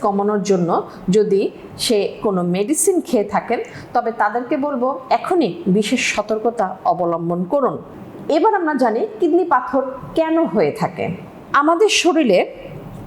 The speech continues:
প্রস্রাবের দ্রব-, দ্রব্য যেটা, সেটা অত্যাধিক ঘন হয়ে গেলে তখন সেখান থেকে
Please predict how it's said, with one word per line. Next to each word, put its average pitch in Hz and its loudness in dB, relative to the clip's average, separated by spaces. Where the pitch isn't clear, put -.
প্রস্রাবের 330 0
দ্রব-, 233 0
দ্রব্য 233 2
যেটা, 185 2
সেটা 254 4
অত্যাধিক 320 0
ঘন 220 2
হয়ে 185 2
গেলে 151 2
তখন 330 2
সেখান 311 -2
থেকে 247 2